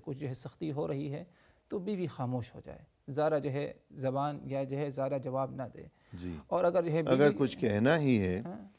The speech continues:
Speaker 2: تو جب غصہ ٹھنڈا ہو جائے گا شوہر کا،
Speaker 1: جی۔
Speaker 2: تو بعد میں آرام سے
Speaker 1: آرام سے
Speaker 2: ذرا
Speaker 1: جو ہے کہہ دیں۔
Speaker 2: توجہ دلا دے۔ لیکن جب ایک غصے میں ہے تو دوسرا بھی غصہ اگر دکھائے گا، تو پھر معاملہ تو پھر تباہی کی طرف ہی
Speaker 1: جی۔
Speaker 2: بڑھتا چلا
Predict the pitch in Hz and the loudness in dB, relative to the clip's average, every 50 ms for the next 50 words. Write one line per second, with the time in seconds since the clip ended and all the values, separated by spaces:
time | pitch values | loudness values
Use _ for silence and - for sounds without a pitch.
0 | _ _ _ _ _ _ - - 123 123 123 135 131 117 110 110 110 - - 131 | _ _ _ _ _ _ 2 6 6 8 10 8 8 8 6 2 0 2 2 2
1 | 123 - 101 95 104 117 135 139 120 107 101 101 101 98 101 107 101 - 92 85 | 2 2 0 2 4 6 8 8 8 6 6 4 4 4 2 0 0 -2 -4 -4
2 | 85 87 - - 117 127 156 180 170 170 202 190 147 117 113 - _ - - - | -4 -4 -4 0 0 0 0 0 -4 -6 -6 -6 -6 -6 -8 -12 _ -12 -10 -6
3 | - 165 170 170 165 170 160 143 131 120 110 113 120 120 117 117 - 113 107 104 | -4 -2 -2 -2 -2 -2 0 2 4 4 4 6 4 4 2 2 0 0 0 0
4 | 104 101 98 - 127 127 - - 135 101 92 92 90 87 95 90 87 - - - | 0 0 -2 -4 -6 -8 -8 -6 -6 -4 -4 -4 -4 -6 -8 -10 -10 -10 -10 -10
5 | 98 - - - - _ _ _ _ _ _ _ _ - - 143 156 190 185 165 | -10 -12 -14 -16 -18 _ _ _ _ _ _ _ _ 2 4 4 6 6 4 6
6 | 147 156 147 - - - - 156 160 185 185 156 143 143 143 - - - 151 139 | 8 8 6 6 4 2 6 10 10 10 10 8 6 2 2 2 4 4 4 6
7 | 135 135 127 123 131 113 131 123 95 87 117 147 147 - 185 165 147 135 135 123 | 6 6 6 6 4 4 4 2 2 2 0 0 2 4 6 8 8 8 6 4
8 | 104 107 110 - - - 117 110 104 98 101 104 98 101 90 85 92 78 87 101 | 4 2 0 0 2 2 4 4 4 4 2 2 0 0 -2 -4 -6 -4 -2 0
9 | 104 98 90 90 104 117 139 156 - - _ _ _ _ _ - - 139 120 _ | 0 2 4 4 6 6 4 2 0 -8 _ _ _ _ _ -18 -18 -18 -16 _
10 | - - 104 - 127 120 113 107 101 101 104 110 117 113 110 104 101 90 107 98 | -6 -4 0 2 2 4 4 4 4 6 6 6 6 6 6 6 4 4 2 0
11 | 87 98 98 98 101 - _ _ _ - _ - - 101 95 95 98 101 98 101 | 2 2 2 2 2 -2 _ _ _ -20 _ -6 -2 0 0 2 2 2 2 0
12 | 95 - 104 90 - - 92 90 - - 95 92 - - 139 120 - - 98 - | -2 -4 -6 -8 -6 -4 -4 -4 -4 -4 -4 -4 -2 -4 -4 -4 -4 -4 -6 -6
13 | - - - | -8 -12 -12